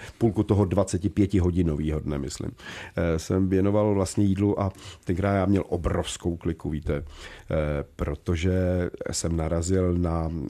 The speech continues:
na lidi tady z, z hotelu Alcron, eh, na, kterýmu tehdy šéfoval, eh, Jirka Štift,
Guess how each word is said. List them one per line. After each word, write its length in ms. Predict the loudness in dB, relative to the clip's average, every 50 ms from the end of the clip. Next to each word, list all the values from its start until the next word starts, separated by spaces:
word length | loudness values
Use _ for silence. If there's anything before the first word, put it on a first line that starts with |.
| -8 -8 -6
na 380 | -4 -4 -2 -2 -2 -2 -2
lidi 640 | -2 -2 -2 -2 -2 0 0 0 2 2 0 -2 -4 -8 -8
tady 280 | -6 -4 -4 -4 -4 -6
z, 320 | -8 -10 -14 -14 -14 -16 -18 _ _ _ -18
z 60 | -12
hotelu 420 | -12 -8 -6 -4 -2 -2 -2 -2 -2
Alcron, 540 | -4 -6 -4 -4 -4 -4 -2 -2 -4 -4 -4 -4 -4 -2 -4 -4 -4 -4 -4 -4 -4
eh, 40 |
na, 140 | -4 -4 -4 -4 -6 -6
kterýmu 580 | -8 -10 -8 -6 -4 -2 0 0 0 -2 -2 -6 _ _ _ _ _ -18 -8 -4
tehdy 220 | -4 -2 -2 -2 -4
šéfoval, 520 | -4 -2 -4 -4 -4 -2 0 0 0 0 0
eh, 180 | -2 -2 -4
Jirka 380 | -4 -6 -6 -6 -4 -4 -4 -4
Štift, 440 | -4 -2 -2 -2 -4 -4 -8 -14